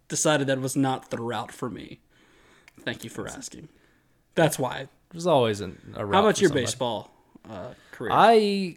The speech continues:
Speaker 2: retired at the age of thirteen. So, you know, middle school, I played
Speaker 1: Couldn't
Speaker 2: one,
Speaker 1: hit.
Speaker 2: played one year middle school. I hit, like, a couple bombs. Um,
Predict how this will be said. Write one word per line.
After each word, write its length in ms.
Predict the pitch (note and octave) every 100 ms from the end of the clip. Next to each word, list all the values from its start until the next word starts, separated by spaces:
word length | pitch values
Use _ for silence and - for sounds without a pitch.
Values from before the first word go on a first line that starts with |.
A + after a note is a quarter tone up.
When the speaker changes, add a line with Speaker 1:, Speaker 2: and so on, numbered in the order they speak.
| -
Speaker 2:
retired 580 | D3+ D3 - D3 D3+ D3
at 80 | B2+
the 120 | B2+
age 140 | C3+
of 80 | A#2+ - - -
thirteen. 720 | - C#3 C3+ - C3 F#2+ - - - - _ _ -
So, 540 | - G#2 G2+ G#2 A2 - - -
you 120 | C3 A2
know, 100 | G#2+
middle 280 | A2 C3+
school, 520 | C3 - C3+ C3 B2+ A2+
I 120 | A2+
played 400 | - B2+ A#2+ A#2
Speaker 1:
Couldn't 140 | E3+
Speaker 2:
one, 80 | C#3+
Speaker 1:
hit. 380 | D3 D3 - _ - - - -
Speaker 2:
played 140 | E3+
one 140 | F#3
year 120 | F3+ D#3+
middle 240 | D#3+ D3
school. 380 | - D3 C#3+ C3+
I 80 | A#2+
hit, 180 | C3 A#2
like, 160 | A2+
a 60 | A#2
couple 320 | - - A#2
bombs. 840 | G2+ A2 G#2+ G#2+ G#2+ G#2 - - -
Um, 500 | G2+ G2+ G2 G2